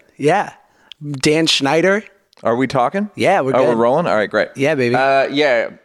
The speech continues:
Speaker 1: So I know, I'll t-, I'll, I will, I'll tell the story I told you off the air, which is
Speaker 2: Please.
Speaker 1: So I wrote for All That on Nickelodeon, right, when I was twenty. And, uh,
Speaker 2: How'd you get that gig?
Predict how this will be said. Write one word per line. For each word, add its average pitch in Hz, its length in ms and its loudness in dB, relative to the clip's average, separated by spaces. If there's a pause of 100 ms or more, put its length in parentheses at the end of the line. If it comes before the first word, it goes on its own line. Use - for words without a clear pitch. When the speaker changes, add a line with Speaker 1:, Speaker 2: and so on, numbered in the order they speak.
Speaker 1:
So 143 220 0
I 143 200 0
know, 156 380 0
I'll 139 200 0
t-, 123 180 -8
I'll, 135 540 -2
I 127 180 2
will, 135 320 0
I'll 123 200 2
tell 139 260 -2
the 123 100 -4
story 107 240 -2
I - 20 0
told 98 200 -6
you 95 100 -4
off 87 240 -4
the 80 100 -8
air, 76 220 -4
which 85 220 -10
is 90 260 -12
Speaker 2:
Please. 139 320 0
Speaker 1:
So - 240 -2
I 131 280 0
wrote 139 380 0
for 123 220 -2
All 104 240 2
That 92 240 -4
on 87 140 -6
Nickelodeon, 62 540 -8
right, 80 220 -6
when 90 140 -8
I 90 60 -8
was 80 240 -14 (180)
twenty. - 500 -12 (1200)
And, 95 280 -6
uh, 92 420 -6
Speaker 2:
How'd 185 240 -4
you 208 60 -6
get 233 180 -6
that 131 180 -2
gig? - 280 -14